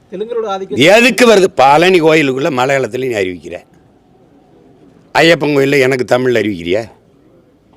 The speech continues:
Speaker 2: அறிவிக்கிறியா? அப்புறம்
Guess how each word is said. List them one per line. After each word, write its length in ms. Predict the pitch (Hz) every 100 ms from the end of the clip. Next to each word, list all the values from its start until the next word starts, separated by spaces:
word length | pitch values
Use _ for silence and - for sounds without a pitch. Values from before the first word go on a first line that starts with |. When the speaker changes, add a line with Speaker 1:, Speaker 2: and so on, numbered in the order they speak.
| _ _ _ -
Speaker 2:
அறிவிக்கிறியா? 840 | 123 185 208 190 160 143 139 92 - _ _ _ _
அப்புறம் 420 | - 156 254 -